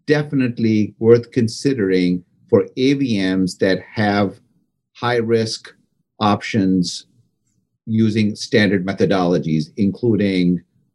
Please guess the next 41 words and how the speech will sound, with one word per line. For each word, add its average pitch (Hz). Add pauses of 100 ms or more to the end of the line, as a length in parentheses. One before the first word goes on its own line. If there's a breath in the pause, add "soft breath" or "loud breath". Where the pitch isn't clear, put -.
(120)
uh, 87
microsurgical 104
resection 104 (120)
or 98
radiosurgery. 87
So 117
I 120
really 131
believe 107
that 123
is 113
the 110
sweet 120
spot 98
for 101
this 104
technology. 92 (300 soft breath)
I 113
think 113
that's 110
where 110
it 104
should 107
reside 95 (300 soft breath)
till 123
we 113
have 101
better 107
strategies 101
to 85 (180)
visualize 110
the 101
A 95
V 95
M 92
during 101
the 87
procedure, 87 (440 soft breath)
better 110
strategies 98
to 95